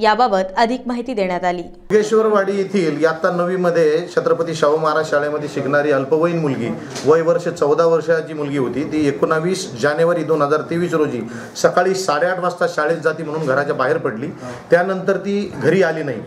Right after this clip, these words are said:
Speaker 2: आज जवळजवळ पन्नास दिवसापेक्षा जास्त कार्यकाळ लोटलेला आहे,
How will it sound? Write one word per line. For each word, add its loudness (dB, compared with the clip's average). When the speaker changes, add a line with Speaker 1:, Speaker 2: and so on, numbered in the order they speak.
Speaker 2:
आज 0
जवळजवळ 4
पन्नास 0
दिवसापेक्षा -2
जास्त 0
कार्यकाळ 0
लोटलेला 2
आहे, -2